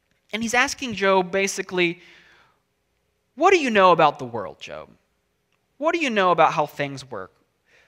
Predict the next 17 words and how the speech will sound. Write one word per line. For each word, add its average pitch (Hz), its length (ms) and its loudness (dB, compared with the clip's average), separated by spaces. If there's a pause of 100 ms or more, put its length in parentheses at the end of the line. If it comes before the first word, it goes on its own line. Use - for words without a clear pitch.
(240)
Question 147 380 -4
was, 139 180 -8
"Where 196 320 8
were 233 160 2
you 202 400 -4
when 170 240 -2
I 196 320 6
laid 175 640 2 (340)
the - 140 -8
earth's 151 260 0
foundations?" 135 1040 -8 (2500)
Job's 127 320 -12
like, 110 140 -8
"I 120 80 -6
wasn't 131 320 -12
even 117 340 -16
around," 110 420 -16